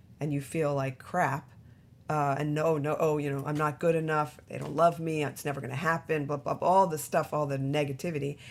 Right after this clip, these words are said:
And in order to get up and survive, you have got to dig deep and figure out, you know, what your value is in a more immediate way.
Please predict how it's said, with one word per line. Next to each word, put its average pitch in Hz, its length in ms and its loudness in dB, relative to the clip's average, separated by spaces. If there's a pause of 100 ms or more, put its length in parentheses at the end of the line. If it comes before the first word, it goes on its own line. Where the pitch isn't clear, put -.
(160)
And 180 140 2
in 180 80 0
order 226 260 2
to 175 100 -4
get 165 240 2
up 175 200 0
and 147 120 -2
survive, 151 440 -2
you 147 140 -2
have 151 280 -8
got 170 260 0
to 165 60 -8
dig 139 320 -4
deep 143 300 -4 (320)
and 151 160 0
figure 147 340 -2
out, 139 280 -2 (160)
you 156 120 -2
know, 131 240 -2 (800)
what 151 180 -4
your 151 120 -2
value 143 400 0
is 143 180 -2
in 143 80 -4
a 143 60 -4
more 143 240 -2
immediate 139 480 -2
way. 135 300 -4